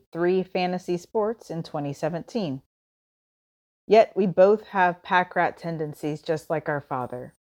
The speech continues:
Cleaning out his car after he passed away, you'd think he lived out of it.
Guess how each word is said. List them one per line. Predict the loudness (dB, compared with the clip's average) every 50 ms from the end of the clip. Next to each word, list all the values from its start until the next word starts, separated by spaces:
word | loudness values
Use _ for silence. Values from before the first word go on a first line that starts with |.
| _ _ _ _ _ _ _ _ _ _
Cleaning | -2 4 6 6 6 6 4 2
out | 2 2 0 0 0
his | -2 -4 -4
car | -6 -10 0 2 4 4 4 4 2 0
after | 0 0 -2 -2 -2 -2 -2
he | -2
passed | -2 -4 -6 -4 -4 -4 -6 -6 -6
away, | -4 0 0 2 2 2 0 -2 -4 -6 -6
you'd | -6 -6 -4 -2
think | -2 -2 -2
he | -2 -2 -2
lived | 0 2 2 0 0 -2 -4
out | -4 -4 -6
of | -10 -10 -10
it. | -10 -10 -10